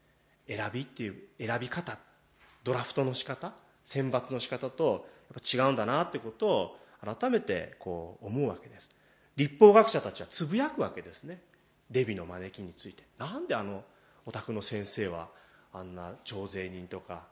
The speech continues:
罪人っていう人と一緒に飯を食べてんだ」って。信じられない。軽蔑な眼差しを向けるわけですけど、イエス様は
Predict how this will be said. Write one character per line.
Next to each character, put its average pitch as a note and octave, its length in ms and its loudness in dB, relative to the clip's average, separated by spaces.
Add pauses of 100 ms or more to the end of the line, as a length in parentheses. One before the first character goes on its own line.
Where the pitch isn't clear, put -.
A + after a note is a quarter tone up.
罪 G2+ 260 -6
人 F#2+ 240 -10
っ F#2 40 -10
て - 140 -16
い F#2 40 -10
う F#2 40 -12
人 G2 160 -14
と - 120 -14 (120)
一 - 60 -8
緒 - 140 -6
に G2+ 220 -10 (400)
飯 G#2+ 240 -4
を G2+ 40 -10
食 A#2 140 -8
べ B2 80 -6
て - 120 -14
ん F2+ 80 -16
だ」 - 100 -18
っ - 20 -20
て。 - 160 -20 (280)
信 F#3+ 260 -6
じ C4 100 -10
ら C#4+ 100 -10
れ C#4+ 120 -12
な A3 60 -16
い。 - 20 -20 (840)
軽 C#3+ 140 2
蔑 A2+ 240 -2
な G#2 80 -4
眼 G2+ 220 -6
差 G2 100 -10
し - 140 -8
を F2+ 40 -10
向 F2 100 -14
け B2 160 -10
る B2 80 -10
わ B2 80 -10
け B2 100 -18
で - 100 -20
す - 100 -18
け - 80 -20
ど、 C#3 180 -14 (600)
イ B2+ 80 4
エ C3+ 40 10
ス - 80 0
様 F#2 240 -4
は E3 280 -4